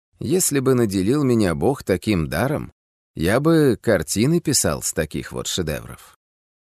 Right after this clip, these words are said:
Молодой человек рассмеялся. «Тоже мне пейзаж. Однако, как вы привередливы. Сразу видно, что в Вене вы совсем недавно.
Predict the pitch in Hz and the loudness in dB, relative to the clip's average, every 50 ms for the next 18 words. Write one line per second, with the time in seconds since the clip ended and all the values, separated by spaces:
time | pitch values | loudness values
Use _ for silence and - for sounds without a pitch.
0 | _ _ _ _ _ _ _ _ _ _ _ _ _ - 92 87 80 71 69 67 | _ _ _ _ _ _ _ _ _ _ _ _ _ -2 0 0 0 0 -2 0
1 | 95 127 127 - 110 98 87 80 90 139 160 - - 131 120 - - 110 98 80 | -2 -2 0 0 2 2 2 2 2 0 0 0 -2 -2 -2 0 0 0 0 0
2 | 71 64 64 - - - - - - _ _ _ _ _ _ - 120 127 120 104 | -2 -4 -4 -6 -6 -8 -8 -14 -20 _ _ _ _ _ _ 6 8 8 8 8
3 | 90 104 101 95 98 92 - 107 104 98 82 92 85 80 76 - - - - _ | 6 4 4 4 2 4 4 4 4 4 4 2 0 0 -2 -4 -6 -8 -14 _
4 | _ _ _ _ _ _ _ _ _ _ _ _ _ _ _ _ _ _ _ - | _ _ _ _ _ _ _ _ _ _ _ _ _ _ _ _ _ _ _ 2
5 | 92 117 117 104 107 110 101 98 - 110 107 - - 104 98 - - 87 95 90 | 4 4 4 4 4 4 2 4 2 0 0 2 2 2 2 2 0 0 0 2
6 | - 98 95 92 92 95 90 82 76 71 69 69 69 65 67 - - _ _ _ | 2 2 2 4 4 4 4 2 2 -2 -4 -8 -8 -8 -10 -14 -16 _ _ _
7 | _ _ _ _ _ _ _ _ _ _ _ - - - 120 139 170 185 196 208 | _ _ _ _ _ _ _ _ _ _ _ -2 0 4 4 6 6 6 4 4
8 | 196 196 151 113 113 101 - - 120 107 107 117 127 107 95 95 95 104 - 120 | 6 4 4 4 4 2 4 4 4 4 6 6 6 6 6 4 4 4 4 4
9 | 113 - - 104 92 98 113 110 90 80 73 62 - - | 4 4 4 4 4 4 4 2 2 -2 -2 -6 -12 -16